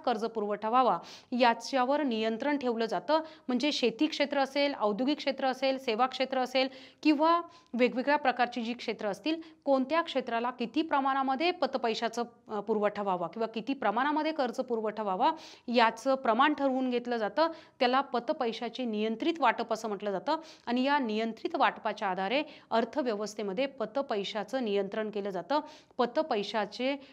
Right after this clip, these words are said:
अ, नियंत्रण करण्यासाठी या साधनाचा देखील वापर केला जातो. ते गुणात्मक साधनांमध्ये एक महत्त्वाचं साधन म्हणून त्याच्याकडे बघितलं जातं. त्यानंतर प्रसिद्धी. अर्थव्यवस्थेमध्ये व्यापारी बँका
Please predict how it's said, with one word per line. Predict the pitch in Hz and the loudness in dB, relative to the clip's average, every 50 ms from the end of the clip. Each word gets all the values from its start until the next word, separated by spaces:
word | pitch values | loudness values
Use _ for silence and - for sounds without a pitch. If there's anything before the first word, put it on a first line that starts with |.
| - _ - | -14 _ -2
अ, | 214 202 202 | 0 2 2
नियंत्रण | 202 214 214 214 214 214 202 226 214 214 220 | 2 2 2 2 2 0 0 -2 -2 -2 -2
करण्यासाठी | 226 226 - - 202 190 196 196 196 196 - 262 254 254 202 180 175 170 - - - _ | -4 -6 -4 -2 -2 0 0 -2 -2 2 4 4 4 4 0 -4 -4 -6 -10 -18 -16 _
या | 233 226 247 247 277 277 | -2 2 4 4 4 4
साधनाचा | 277 247 196 170 202 202 196 185 - 220 | 2 -2 -2 -2 -2 -4 -6 -4 -4 -6
देखील | 202 196 - - 262 | -6 -6 -6 -4 -2
वापर | 233 190 160 - 185 | -2 -2 -2 -2 -6
केला | 180 - 202 190 185 | -6 -4 -4 -4 -4
जातो. | 180 180 175 - 269 294 285 - - _ _ _ 277 | -4 -6 -4 -2 -2 -2 -2 -6 -14 _ _ _ -4
ते | |
गुणात्मक | 277 220 208 214 214 214 214 214 220 262 277 262 | -4 -2 -2 -2 -2 -2 -2 -2 -2 -4 -4 -4
साधनांमध्ये | - - 240 208 180 196 202 196 208 202 196 220 240 | -6 -4 -2 -2 -2 -2 -4 -4 -4 -4 -2 -2 -2
एक | 247 - | -2 -2
महत्त्वाचं | 226 208 196 190 190 196 185 - 254 | -2 -2 -2 -2 -4 -6 -6 -4 -6
साधन | 247 - 220 180 175 196 190 | -4 -2 -2 -2 -2 -2 -4
म्हणून | 190 202 254 269 | -4 -4 -4 -4
त्याच्याकडे | 269 220 185 - 226 247 262 247 - - - _ - 233 240 | -4 -6 -6 -4 -4 -6 -6 -6 -10 -20 -18 _ -2 0 2
बघितलं | 226 202 180 190 - 190 175 | 2 2 0 -2 -4 -4 -6
जातं. | 170 165 160 - 180 180 180 - - - _ _ - | -6 -6 -8 -10 -12 -14 -14 -16 -20 -20 _ _ 4
त्यानंतर | 330 330 330 320 320 349 349 349 370 359 359 - - _ _ _ _ _ _ _ _ _ _ _ - - _ | 4 6 6 6 6 6 6 6 6 4 -2 -8 -18 _ _ _ _ _ _ _ _ _ _ _ -20 -8 _
प्रसिद्धी. | - 269 254 247 - - - 240 202 226 175 151 - - - _ _ _ _ _ - | 4 4 4 6 4 2 2 2 0 0 -2 -2 -4 -10 -20 _ _ _ _ _ 2
अर्थव्यवस्थेमध्ये | 262 269 277 277 - 330 359 311 277 254 269 269 269 - 277 254 220 202 247 294 311 311 - - - _ _ - | 2 2 2 2 2 2 4 4 4 4 4 2 0 -2 -2 -2 2 2 2 2 2 0 -4 -12 -20 _ _ -4
व्यापारी | 220 240 233 220 220 220 269 285 320 339 | 2 4 4 4 6 4 4 4 6 6
बँका | 262 254 220 226 226 - 240 185 147 | 6 6 6 6 4 4 4 2 2